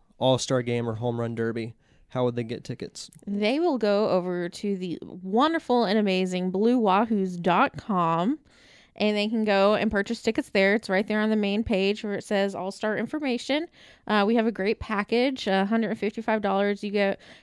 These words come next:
Speaker 2: a ticket to everything and a special gift, uh, which, which is really cool. And, um, you can also call eight five zero, nine three four,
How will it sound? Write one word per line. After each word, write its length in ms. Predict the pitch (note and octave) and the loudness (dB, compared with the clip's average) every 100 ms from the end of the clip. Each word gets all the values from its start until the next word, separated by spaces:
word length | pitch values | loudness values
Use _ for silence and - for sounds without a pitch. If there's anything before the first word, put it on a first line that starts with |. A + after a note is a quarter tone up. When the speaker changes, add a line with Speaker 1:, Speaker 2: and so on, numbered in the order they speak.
| - | -4
Speaker 2:
a 40 | G#3+ | 0
ticket 280 | A3+ A3+ | 0 0
to 80 | A3+ | -2
everything 440 | G#3 G#3 A3+ A#3+ G#3+ | 0 0 0 -4 0
and 300 | A3 B3 C#4 | 0 2 2
a 20 | |
special 400 | C4+ - A3+ - | 0 -2 -4 -2
gift, 520 | A3+ C#3+ A#3 - - - _ _ _ | -2 0 0 -4 -18 -20 _ _ _
uh, 420 | - G3+ F#3+ F3+ | 0 2 4 2
which, 280 | F3+ F#3+ F#3 G#3 | 0 -4 -4 -8
which 180 | G#3 G3 | -8 -6
is 140 | G3 | -4
really 260 | G#3 G#3 G3+ | -2 0 0
cool. 400 | - F#3 F#3+ A3+ - | -2 -2 -2 -6 -6
And, 420 | G3 G3 G3 F#3+ | -4 -2 -2 0
um, 440 | G3 F#3+ F3+ G3 - - - | 0 2 0 -4 -10 -20 -6
you 100 | G#3+ | -2
can 80 | B3+ | 0
also 260 | G3+ A3 C#4+ | 0 -2 -4
call 560 | - A3 G#3+ G#3 A3 - | 2 4 6 4 2 0
eight 160 | F#3 | -2
five 180 | - C4+ | -2 -2
zero, 480 | A#3+ A3+ G#3 G#3+ C4 | 0 0 2 2 0
nine 260 | A3+ F#3 G3+ | 0 -2 -2
three 200 | A#3+ A#3 | -4 -6
four, 400 | - G3+ G3+ | 0 2 2